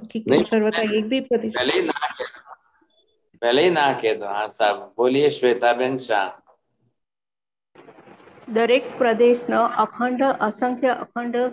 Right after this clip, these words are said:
Speaker 3: સમૂહાત્મક પિંડ રૂપે હોય છે, માટે
Speaker 2: ટ્વેન્ટી
Speaker 3: એ વિ-, એ વિખરાતા નથી પ્રદેશ।
Speaker 2: हाँ, कितना, एक ही उत्तर है, एक सेंटेंस से
Speaker 3: विख-
Speaker 2: ज्यादा नहीं बोलना है।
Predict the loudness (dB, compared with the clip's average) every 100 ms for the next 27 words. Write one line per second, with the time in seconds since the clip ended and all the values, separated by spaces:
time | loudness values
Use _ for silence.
0 | -8 -20 _ -10 -8 -4 -4 -4 -4 -6
1 | -8 -8 -4 0 0 -2 -2 2 2 4
2 | 4 4 4 4 0 -6 -6 _ _ _
3 | _ _ -12 -10 -8 -8 -12 _ _ _
4 | _ _ _ -20 _ _ -14 -6 4 6
5 | 6 6 6 6 4 0 0 4 4 4
6 | 2 4 2 -2 -10 -4 -2 -2 -4 -8
7 | -16 _ _ _ _ -6 -2 -2 -2 -8
8 | -2 -2 0 0 2 4 2 2 2 2
9 | 2 2 4 4 4 2 2 -2 0 2
10 | 4 4 2 2 -2 0 0 0 0 -4
11 | -4 -6